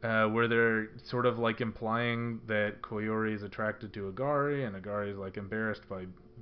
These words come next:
being so attentive to Koyori, blah de blah. And they also discuss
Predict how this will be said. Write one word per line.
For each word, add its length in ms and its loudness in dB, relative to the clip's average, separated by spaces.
being 300 -6
so 180 -6
attentive 340 -2
to 100 -4
Koyori, 560 4
blah 180 -4
de 80 -8
blah. 380 2
And 140 2
they 60 8
also 280 8
discuss 460 0